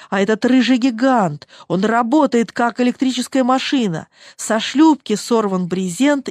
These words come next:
и рыжий гигант, и еще трое в лодке. Их ловко спускают с палубы и визжат давно не ходившие блоки, и уже поблескивают весла на солнце. Раз-два, раз-два.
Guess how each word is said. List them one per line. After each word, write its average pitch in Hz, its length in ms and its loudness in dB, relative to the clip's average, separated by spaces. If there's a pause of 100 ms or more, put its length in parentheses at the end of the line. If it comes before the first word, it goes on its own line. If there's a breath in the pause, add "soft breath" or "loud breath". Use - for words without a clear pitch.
и 233 120 2
рыжий 214 380 0
гигант, 190 600 -2
и - 20 0
еще 185 240 -2
трое 220 540 2
в 165 120 -8
лодке. 196 680 -4 (480 soft breath)
Их - 560 0
ловко 247 640 2 (140)
спускают 247 640 0
с - 100 -14
палубы 262 580 2 (380)
и 254 180 4
визжат 220 640 0
давно 220 460 0
не 247 140 0
ходившие 233 560 -2
блоки, 214 580 0 (200 loud breath)
и 233 100 2
уже 240 260 4
поблескивают 247 800 2
весла 247 480 2
на 214 160 0
солнце. 196 540 0
Раз-два, 180 920 -2 (240 soft breath)
раз-два. 202 1040 0